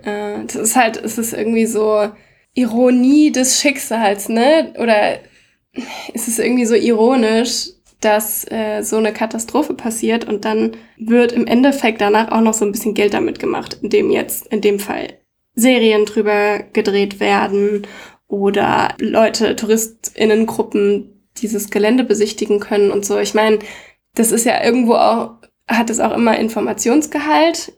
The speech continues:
diese Serie beispielsweise, dass darüber halt informiert wird und hoffentlich ja dann auch Prävention vor ähnlichen Katastrophen, die theoretisch noch passieren könnten und so weiter. Also es hat natürlich nicht nur schlechte Seiten,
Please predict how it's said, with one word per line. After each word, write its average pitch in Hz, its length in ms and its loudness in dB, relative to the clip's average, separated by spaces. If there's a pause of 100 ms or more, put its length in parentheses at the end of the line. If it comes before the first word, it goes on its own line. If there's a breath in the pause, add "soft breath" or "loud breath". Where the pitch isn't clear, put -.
diese 233 200 0
Serie 233 440 2
beispielsweise, 226 800 0
dass 220 220 -6
darüber 208 340 -4
halt 220 140 -2
informiert 262 640 0
wird 233 500 0
und 202 260 -2 (320 loud breath)
hoffentlich 220 560 0
ja 214 100 2
dann 208 260 2
auch 214 520 0
Prävention 233 880 2
vor 214 580 2
ähnlichen 226 1000 0
Katastrophen, 226 880 -2
die 220 180 -2
theoretisch 214 540 0
noch 226 100 -4
passieren 233 480 0
könnten 214 720 0 (460 loud breath)
und 233 200 4
so 214 120 0
weiter. 226 340 4
Also 220 200 2
es 214 120 0
hat 220 140 0
natürlich 220 340 -2
nicht 226 160 2
nur 226 300 0 (100)
schlechte 240 480 -2
Seiten, 262 600 0